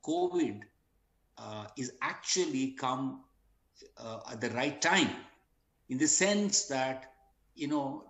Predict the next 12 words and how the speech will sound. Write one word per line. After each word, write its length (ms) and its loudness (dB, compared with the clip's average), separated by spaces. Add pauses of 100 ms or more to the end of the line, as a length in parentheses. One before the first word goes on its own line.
today 280 6
I 200 6
can 260 2
say 460 4
that 360 -4 (680)
handloom 640 2
is 160 -6
the 100 -8
fabric 680 -4
of 100 -14
the 80 -12
future. 560 -8